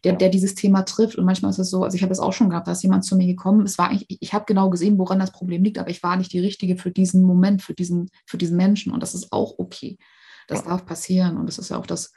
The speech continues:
Speaker 1: das, das ist ein Learning für Coaches, sag ich mal, so dann auch zu
Speaker 2: Ja.
Speaker 1: merken, okay, es gibt Leute, die sind einfach für dich in dem Moment nicht coachbar, weil die sind halt in dem Moment noch zu und ähm, das hat aber dann mit, mit, mit der, mit der Qualifikation und mit der Fähigkeit als Coach nichts zu tun. Das ist manchmal
Speaker 2: Ja.
Speaker 1: nicht der richtige Moment. Auch wieder dieses Thema Energie.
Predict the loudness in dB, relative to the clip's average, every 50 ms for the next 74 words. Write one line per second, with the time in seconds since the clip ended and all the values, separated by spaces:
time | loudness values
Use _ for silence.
0 | _ _ -20 -20 -20 -20 _ -6 -4 -4 -4 -2 -2 0 2 2 4 4 4 4
1 | 4 2 -2 -2 0 2 2 2 0 -2 -6 -6 -8 -10 -10 -12 -10 -10 -10 -8
2 | -8 -6 -6 -6 -8 -8 -10 -6 -4 -4 -2 -2 -4 -6 -10 -8 -6 -6 -6 -6
3 | -6 -4 -4 -4 -4 -2 -2 -2 0 2 2 2 2 2 0 0 -2 -2 -2 -2
4 | -4 -6 -4 -4 -4 -2 -2 -2 0 0 0 -2 -2 -4 -6 -8 -10 -10 -6 -4
5 | -4 -4 -4 -4 -8 -10 -8 -6 -4 -4 -2 -2 -2 -2 0 0 0 0 0 -2
6 | -2 -2 0 2 2 2 0 -2 -4 -8 -10 -12 -12 -14 -8 -4 -2 0 0 0
7 | -2 -2 -2 -2 -2 -4 -6 -12 _ _ _ -20 -20 -20 -20 -20 -20 -10 _ -4
8 | -4 -4 -2 -2 -2 -2 0 0 2 2 2 2 0 0 2 2 2 2 2 2
9 | 2 2 0 0 0 -2 -4 -4 -4 -4 -4 -4 -4 -4 -4 -4 -4 -4 -2 0
10 | 2 2 2 0 -2 -4 -6 -6 -4 -4 -4 -4 -4 -6 -10 -10 -12 -8 -4 -4
11 | -4 -4 -4 -8 -10 -12 -12 -14 -16 -16 -14 -12 -10 -8 -8 -8 -8 -8 -6 -6
12 | -6 -4 -6 -6 -6 -6 -6 -6 -4 -6 -4 -2 -2 0 0 0 0 0 2 4
13 | 6 6 4 4 2 0 0 0 2 2 0 0 -4 -4 0 0 0 2 2 2
14 | 2 2 4 2 2 0 0 -2 -4